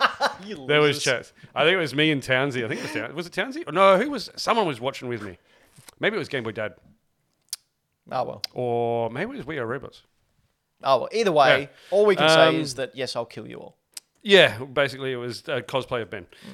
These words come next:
Speaker 1: Mm.
Speaker 2: Uh, so you play as forty-seven, as per normal in a Hitman game, uh, and Diana, your handler,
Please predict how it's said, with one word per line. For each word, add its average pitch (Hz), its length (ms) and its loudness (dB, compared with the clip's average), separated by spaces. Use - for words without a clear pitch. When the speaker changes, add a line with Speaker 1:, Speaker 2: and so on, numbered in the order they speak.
Speaker 1:
Mm. - 40 -2
Speaker 2:
Uh, 151 200 6
so 165 100 -2
you 170 140 0
play 160 180 2
as 127 80 -4
forty-seven, 180 720 -2
as 120 160 -4
per 120 160 -4
normal 120 380 -4
in 117 340 -8
a 127 80 -12
Hitman 143 320 -6
game, 190 200 -2
uh, 135 340 0
and 135 220 -4
Diana, 120 320 -2
your 127 200 -8
handler, 139 460 -10